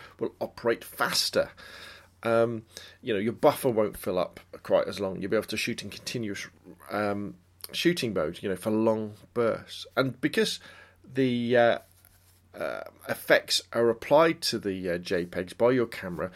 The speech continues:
you'll have to find that J K, J peg can be perfect out of the camera, and you might only need to add sort of minor tweaks in post-processing.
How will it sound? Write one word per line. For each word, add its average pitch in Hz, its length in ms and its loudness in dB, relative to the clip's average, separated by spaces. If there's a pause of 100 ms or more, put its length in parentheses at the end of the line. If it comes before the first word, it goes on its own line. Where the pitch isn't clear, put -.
(160)
you'll 160 100 6
have 196 100 0
to - 80 -8
find 120 180 2
that 78 80 -6
J 113 180 2
K, 110 220 -2 (160)
J 127 160 4
peg 120 240 -2
can 117 100 -8
be 117 80 -4
perfect - 640 -2
out 120 160 2
of 98 60 -10
the - 60 -14
camera, 113 460 0
and 131 140 -6
you 135 80 0
might 151 160 2
only 135 160 0
need 127 200 -2
to 113 180 0 (400)
add 110 200 -2
sort - 160 -8
of 95 100 -14
minor 135 380 2
tweaks - 380 -10
in 85 100 -10
post-processing. - 920 -6